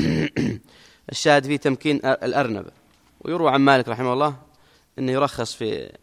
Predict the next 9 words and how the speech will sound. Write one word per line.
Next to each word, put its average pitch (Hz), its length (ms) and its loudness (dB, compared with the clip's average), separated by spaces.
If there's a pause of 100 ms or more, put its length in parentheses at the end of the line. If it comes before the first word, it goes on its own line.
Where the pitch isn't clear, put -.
(160)
لو 117 400 -6
مكن 135 320 -2
الجبهة 131 600 -2
وما 120 200 -4
تمكن 123 380 -8
الأنف 135 340 -6 (600)
أنه 127 120 -4
يصحح 117 400 -4
السجود. 107 380 -6